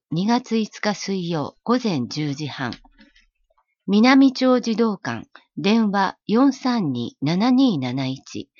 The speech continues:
電話で申し込みができます。ニコニコ広場、二十一日火曜。春だぽかぽか親子で遊ぼ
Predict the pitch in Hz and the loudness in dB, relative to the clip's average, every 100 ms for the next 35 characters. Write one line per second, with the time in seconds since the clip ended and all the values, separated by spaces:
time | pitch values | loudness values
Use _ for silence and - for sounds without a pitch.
0 | - - _ 180 233 262 254 240 220 220 | -20 -20 _ 2 4 6 4 2 2 0
1 | - - 196 190 185 160 160 147 135 147 | -4 -4 -4 -2 -4 -6 -6 -6 -6 -8
2 | - _ _ _ _ _ _ 180 190 262 | -16 _ _ _ _ _ _ -6 0 4
3 | 262 262 254 247 214 151 117 - _ _ | 4 4 0 0 -2 -4 -8 -12 _ _
4 | 233 254 247 180 135 - 156 156 143 - | 2 2 0 -2 -4 -6 -4 -4 -6 -10
5 | 123 123 151 113 - - - _ _ - | -8 -6 -4 -6 -10 -20 -20 _ _ -2
6 | 294 277 156 135 160 - 185 180 - 165 | 0 2 0 -4 -6 -6 -6 -6 -4 -4
7 | - 269 254 240 143 120 107 - 143 143 | 0 2 2 -2 -6 -6 -8 -8 -8 -6
8 | 120 | -6